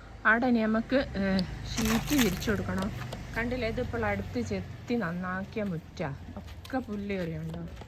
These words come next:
കണ്ടോ? അപ്പോൾ അതുകൊണ്ട് നമുക്ക് ആടെയും കൂടി ഒന്ന്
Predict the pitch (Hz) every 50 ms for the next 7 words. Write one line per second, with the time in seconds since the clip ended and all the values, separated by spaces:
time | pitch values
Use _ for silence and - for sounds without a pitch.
0 | - - - - - - - - - - - - - - - - 202 196 175 160
1 | 151 147 147 - - - - - - - 190 202 202 - 226 220 208 - 190 202
2 | 202 202 233 247 269 285 269 277 294 233 226 220 233 - 214 175 180 190 196 196
3 | 202 208 220 214 247 254 226 240 233 233 247